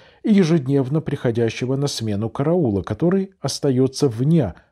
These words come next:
постоянного ближайшего наблюдения военного начальства.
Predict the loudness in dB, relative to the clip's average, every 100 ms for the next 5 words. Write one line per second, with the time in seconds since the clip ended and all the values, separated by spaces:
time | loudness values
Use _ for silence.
0 | _ -10 -10 -6 -4 -2 -2 -2 -2 0
1 | -2 0 -2 -2 -4 -4 -2 -4 -2 -2
2 | -2 -6 -10 _ -4 -2 0 -2 -2 -2
3 | -4 -6 -8 -10 -14